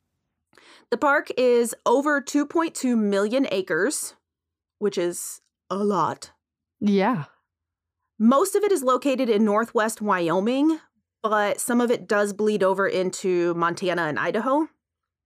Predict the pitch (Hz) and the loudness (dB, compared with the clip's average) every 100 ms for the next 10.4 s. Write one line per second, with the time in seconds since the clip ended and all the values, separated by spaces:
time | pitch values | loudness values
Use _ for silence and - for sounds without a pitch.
0 | _ - 185 196 202 - _ _ - 220 | _ -8 -4 -4 -6 -12 _ _ -6 -2
1 | 262 285 - - 254 254 254 240 - - | 0 -2 -4 -6 -2 -2 -2 -4 -8 -6
2 | 202 220 214 208 202 - - - - - | -4 0 2 2 0 -4 -12 -18 -20 -10
3 | 233 254 285 302 294 - 240 - 247 247 | -6 -2 0 -2 -2 -6 -6 -4 0 2
4 | 240 208 196 202 220 247 254 196 196 190 | 2 2 2 2 2 2 2 2 0 0
5 | 185 196 226 175 165 240 - _ _ 190 | 0 -2 -2 0 0 -2 -8 _ _ -6
6 | 180 180 - 180 170 214 143 - _ _ | -4 -4 -8 -8 -4 -2 -2 -4 _ _
7 | _ _ 196 196 247 175 _ _ _ _ | _ _ -2 0 -2 -4 _ _ _ _
8 | _ _ _ 247 311 294 320 285 240 285 | _ _ _ 0 2 2 0 0 -2 -2
9 | 311 277 - 262 247 247 247 240 233 220 | 2 2 4 2 4 4 2 2 4 4
10 | 220 214 214 | 4 4 0